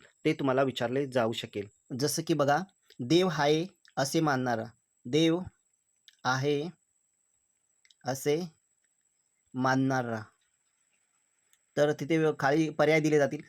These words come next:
तर देव आहे असे मानणारा, तर त्याला काय म्हटलं जातं? तर देव आहे असे मानणारा, तर त्याला आस्तिक म्हटलं जातं. तर आस्तिक म्हणजे देव मानणारा. तर ह्या शब्दसमूहाबद्दल हा आस्तिक हा काय एक शब्द आलेला आहे.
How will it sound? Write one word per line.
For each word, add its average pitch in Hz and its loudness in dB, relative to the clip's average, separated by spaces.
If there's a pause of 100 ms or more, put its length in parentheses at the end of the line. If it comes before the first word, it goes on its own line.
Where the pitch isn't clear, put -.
(180)
तर 143 0
देव 165 2
आहे 160 0
असे 156 -2
मानणारा, 139 0 (300)
तर 139 -6
त्याला 151 2
काय 156 2
म्हटलं 160 0
जातं? 143 0 (360)
तर 139 -2 (220)
देव 143 2
आहे 135 0
असे 143 -2
मानणारा, 131 -2 (260)
तर 127 -6
त्याला 131 -2 (160)
आस्तिक 131 -4
म्हटलं 127 -2
जातं. 117 -6 (420)
तर - -2
आस्तिक 139 -4 (400)
म्हणजे 135 -4
देव 135 -2
मानणारा. 120 0 (280)
तर 143 2
ह्या 143 2
शब्दसमूहाबद्दल 135 -2 (480)
हा 147 0
आस्तिक 127 -4
हा 135 0
काय 139 0
एक 170 -6
शब्द 123 -2
आलेला 117 2
आहे. - -12